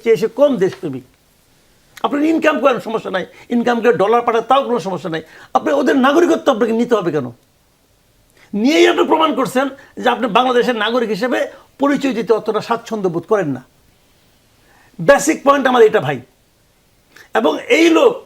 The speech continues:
আমাকে শিখাবে দেশ কেমনে চলতে হয়। ডক্টর আলী রিয়াজ শিখাবে রিক্সা কেমনে চালাতে হয়, ওরা রিক্সাওয়ালা জানে, যে রিক্সায় চড়ে, যে রিক্সা চালানো দেখে, রাস্তা দিয়ে হাঁটে, সে জানে।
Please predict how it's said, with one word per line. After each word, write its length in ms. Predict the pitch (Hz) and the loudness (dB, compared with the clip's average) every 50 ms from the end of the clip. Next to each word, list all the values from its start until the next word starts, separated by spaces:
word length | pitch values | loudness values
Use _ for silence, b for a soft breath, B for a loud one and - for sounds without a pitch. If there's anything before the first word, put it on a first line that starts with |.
| - b b b - | -20 b b b -2
আমাকে 280 | 208 226 294 262 269 196 | 0 0 0 0 -2 -2
শিখাবে 380 | - 294 214 240 294 247 269 | -2 -2 2 2 2 2 2
দেশ 220 | 185 175 233 - - | 0 0 0 0 0
কেমনে 200 | - 247 240 233 | -2 -4 -4 -2
চলতে 280 | - 247 240 240 247 | -2 -2 -2 0 0
হয়। 220 | 202 208 185 143 117 - _ _ _ _ b b b b b b b b b b b b b _ _ _ _ _ _ _ _ _ b b b b - | 0 0 -2 -4 -6 -10 _ _ _ _ b b b b b b b b b b b b b _ _ _ _ _ _ _ _ _ b b b b 0
ডক্টর 200 | 220 196 214 277 | 0 2 2 2
আলী 240 | 254 277 294 302 285 | 2 4 2 2 2
রিয়াজ 200 | 285 285 254 - | 2 0 0 0
শিখাবে 400 | - 269 208 269 254 277 269 240 | -2 -2 0 2 2 4 4 2
রিক্সা 260 | 262 180 - - 254 | 2 0 0 -2 -2
কেমনে 260 | 233 247 220 220 233 | -2 -2 -2 -2 0
চালাতে 300 | 240 262 262 254 - 233 | 0 0 -2 0 0 0
হয়, 220 | 220 220 165 117 - _ _ _ _ _ _ _ _ _ - | -2 -2 -2 -6 -10 _ _ _ _ _ _ _ _ _ 0
ওরা 120 | 220 226 220 | 4 4 4
রিক্সাওয়ালা 480 | 269 233 - - 208 180 156 139 135 | 4 2 0 -2 -2 -2 -2 -4 -4
জানে, 120 | 113 117 - _ _ _ _ _ _ _ _ _ _ _ _ _ _ _ _ _ _ _ _ _ _ _ _ _ _ - | -6 -8 -18 _ _ _ _ _ _ _ _ _ _ _ _ _ _ _ _ _ _ _ _ _ _ _ _ _ _ -6
যে 120 | 185 196 208 | -4 -2 0
রিক্সায় 280 | 233 226 - 240 240 | 0 0 2 0 0
চড়ে, 440 | 233 - 247 254 262 311 320 320 - - - b b b b | 2 2 0 0 2 2 0 0 -2 -6 -14 b b b b
যে 100 | 170 190 | -6 -4
রিক্সা 260 | 185 214 214 - 233 220 | -2 -2 -2 -2 -2 -2
চালানো 300 | 226 240 240 233 226 214 | 0 0 0 0 0 -2
দেখে, 540 | 156 139 - - - - 277 285 285 269 - B B B B | 0 2 0 0 2 0 0 0 0 -4 -6 B B B B
রাস্তা 320 | 202 214 - - - 214 | -2 -2 -2 -2 -4 -2
দিয়ে 140 | 208 233 220 | 0 0 -2
হাঁটে, 400 | - - 202 208 - 311 302 - - - b b b | 0 0 -2 -2 0 -2 -4 -4 -6 -10 b b b
সে 240 | - - - 302 294 | -10 -2 0 0 2
জানে। 280 | 220 220 156 117 110 | 2 0 0 -2 -8